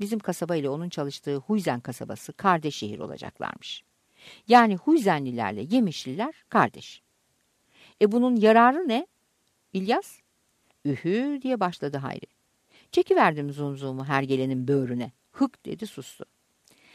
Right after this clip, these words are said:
Yararı şu Recep abi. Şimdi biz Huyzen'le kardeş olunca ne olacak? Bu haber gazetelerde çıkacak. Gazetelerde çıkınca kasabamızın adı duyulacak. Sonra ne olacak?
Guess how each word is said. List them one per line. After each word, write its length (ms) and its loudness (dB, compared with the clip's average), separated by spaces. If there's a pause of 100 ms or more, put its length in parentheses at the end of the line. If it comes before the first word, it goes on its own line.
(340)
Yararı 440 6
şu 200 -4
Recep 300 -2
abi. 300 -4 (600)
Şimdi 300 0
biz 260 -4 (280)
Huyzen'le 520 4
kardeş 420 -4
olunca 420 -4 (380)
ne 100 2
olacak? 400 0 (460)
Bu 140 0
haber 260 6
gazetelerde 640 0
çıkacak. 520 -4 (500)
Gazetelerde 600 0
çıkınca 420 -4
kasabamızın 600 -2
adı 260 0
duyulacak. 580 -4 (460)
Sonra 300 2
ne 120 0
olacak? 480 -4